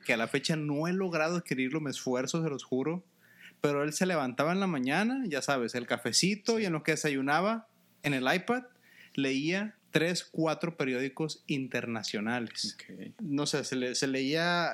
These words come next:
Speaker 1: el The Guardian de Londres, eh, Zeitung de, de Berlín, los importantes. Eh,
Speaker 2: New York Times.
Speaker 1: sí, el, obviamente, New York Times.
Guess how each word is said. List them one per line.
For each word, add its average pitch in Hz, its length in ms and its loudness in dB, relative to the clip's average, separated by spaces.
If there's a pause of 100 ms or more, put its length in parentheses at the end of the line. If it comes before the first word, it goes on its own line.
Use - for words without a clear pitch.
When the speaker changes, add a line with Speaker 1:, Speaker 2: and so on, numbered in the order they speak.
Speaker 1:
el 127 100 -2
The 131 120 -4
Guardian 160 440 2
de 160 160 0
Londres, 165 640 -4 (720)
eh, 123 420 2
Zeitung 143 500 0
de, 123 500 -2
de 110 340 -2
Berlín, 143 680 0
los 147 240 0
importantes. 151 880 -2 (200)
Eh, - 180 -8
Speaker 2:
New 107 120 0
York 101 220 -2
Times. 107 480 -4
Speaker 1:
sí, 160 220 2
el, 139 180 -2
obviamente, 143 560 -2
New 131 140 0
York 135 140 -2
Times. 185 480 -2